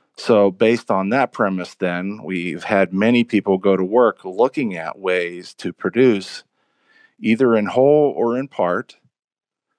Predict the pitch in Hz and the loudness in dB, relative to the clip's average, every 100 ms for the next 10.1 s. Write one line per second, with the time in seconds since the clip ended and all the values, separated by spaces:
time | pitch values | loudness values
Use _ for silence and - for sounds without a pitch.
0 | _ _ - 98 95 95 95 95 98 113 | _ _ -8 -4 -2 -4 -4 -2 -2 -2
1 | 135 123 117 - 131 110 92 92 101 - | -2 -2 -2 -8 -8 -6 -6 -8 -12 -6
2 | - 92 - 92 90 - 95 101 101 104 | -2 -2 -2 -8 -6 -4 -2 -2 -4 -6
3 | - 104 104 104 101 - 110 107 - 104 | -4 -4 0 2 2 0 -2 -2 -2 -4
4 | 85 78 92 - 104 95 98 90 90 98 | -4 -4 -8 -10 -10 -2 -2 -2 -2 -2
5 | 107 - - 101 95 98 95 95 90 85 | -6 -10 -4 0 2 0 -4 -4 -4 -6
6 | 85 - 85 90 107 98 90 92 92 104 | -6 -2 -2 -2 -4 -4 -2 -2 0 0
7 | 92 - _ _ - 107 110 - 101 101 | -2 -8 _ _ 4 6 6 6 6 6
8 | 95 80 95 92 95 95 - - 78 104 | 4 2 4 4 2 -2 -12 -20 -6 0
9 | 101 95 95 98 107 - 80 53 - - | 4 4 2 2 2 -2 -6 -8 -18 -18